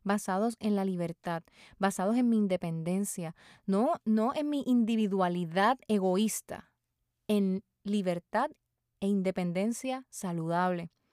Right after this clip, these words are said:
para el mejor desarrollo de estas relaciones. Así que le invito a todos ustedes que están escuchando que compartan este podcast con sus amistades y que abramos este foro. Vamos a abrir este foro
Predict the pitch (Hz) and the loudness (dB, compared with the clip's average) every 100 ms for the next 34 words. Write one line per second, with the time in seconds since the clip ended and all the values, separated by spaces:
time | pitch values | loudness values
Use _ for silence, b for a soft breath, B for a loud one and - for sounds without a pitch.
0 | _ _ _ _ _ _ _ - 202 190 | _ _ _ _ _ _ _ 0 2 2
1 | 180 185 247 277 240 285 240 180 196 214 | 2 2 2 0 -2 -2 -2 -2 -2 -2
2 | 220 - - - - - _ _ B B | -4 -6 -12 -14 -18 -20 _ _ B B
3 | B - 254 277 233 208 240 302 311 302 | B 0 4 4 4 2 0 0 2 0
4 | _ 220 208 _ _ 254 302 311 277 - | _ -4 -4 _ _ 4 4 2 -4 0
5 | 214 214 214 214 202 - - 208 208 196 | 0 0 -4 -2 -2 -2 -2 -2 -2 -2
6 | 190 180 214 240 285 269 262 - 226 - | -2 2 2 2 -2 -2 -4 -4 -4 0
7 | 233 - 220 233 208 202 190 247 247 220 | -2 0 -2 0 0 0 0 0 2 0
8 | - 240 240 220 233 302 311 330 - 220 | -2 0 2 4 2 0 -2 -2 0 0
9 | 302 - b b b b 233 330 415 392 | 0 -4 b b b b 4 4 4 2
10 | 381 - 359 403 339 196 | 2 0 2 6 6 6